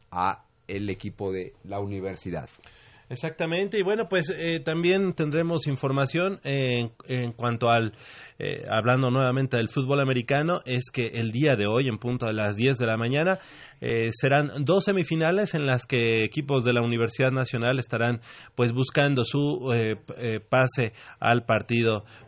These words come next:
Speaker 2: por el campeonato en la juvenil también de primavera, en los grupos número dos y en el grupo, eh, es en el grupo dos,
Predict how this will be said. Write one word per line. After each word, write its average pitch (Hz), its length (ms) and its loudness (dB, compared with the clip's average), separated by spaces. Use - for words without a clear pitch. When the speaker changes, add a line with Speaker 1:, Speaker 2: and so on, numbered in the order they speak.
Speaker 2:
por 120 160 6
el 113 120 0
campeonato 120 760 0
en 117 180 0
la 113 80 2
juvenil 113 640 -2
también 107 280 0
de 110 80 0
primavera, 113 560 2
en 120 80 0
los 104 260 -2
grupos 107 560 -2
número 117 320 2
dos 147 300 4
y 127 120 0
en 110 100 0
el 101 160 -2
grupo, 107 480 -4
eh, 107 400 -4
es - 140 2
en 123 100 6
el 110 100 2
grupo 117 340 -2
dos, 120 300 -2